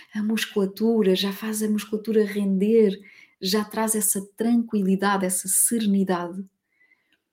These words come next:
Podes praticar umas respirações, podes praticar algumas meditações guiadas. Para ti que estás desse lado, se realmente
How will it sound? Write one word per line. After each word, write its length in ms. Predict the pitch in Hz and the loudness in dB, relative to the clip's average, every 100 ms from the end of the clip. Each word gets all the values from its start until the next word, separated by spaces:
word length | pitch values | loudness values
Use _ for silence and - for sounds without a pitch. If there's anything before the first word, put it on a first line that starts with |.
| _ _ - | _ _ -8
Podes 240 | 190 190 | -6 -4
praticar 460 | 185 190 190 175 175 | -4 -4 -6 -8 -10
umas 220 | 175 - | -10 -10
respirações, 720 | - - 214 190 240 233 240 - - - - _ _ _ _ _ | -10 -12 -6 -4 0 -2 -2 -8 -14 -16 -20 _ _ _ _ _
podes 340 | - 190 190 - | -2 0 0 -6
praticar 520 | 175 170 190 165 165 | -10 -10 -8 -8 -8
algumas 380 | 170 180 185 185 | -6 -4 -2 -2
meditações 580 | 175 170 170 - 170 | -4 -4 -6 -6 -6
guiadas. 640 | 180 196 208 202 208 - - - - - - _ | 0 2 2 0 -4 -6 -10 -16 -20 -20 -20 _
Para 140 | - 196 | -6 -4
ti 220 | 208 220 | -2 -2
que 100 | - | -2
estás 280 | - 208 190 | -2 -2 -2
desse 280 | 190 - 190 | -2 0 2
lado, 420 | 196 190 190 185 _ _ _ _ - _ - | 4 2 -2 -10 _ _ _ _ -20 _ -8
se 200 | - 220 | -2 0
realmente 640 | 214 208 208 214 202 | 4 4 6 2 0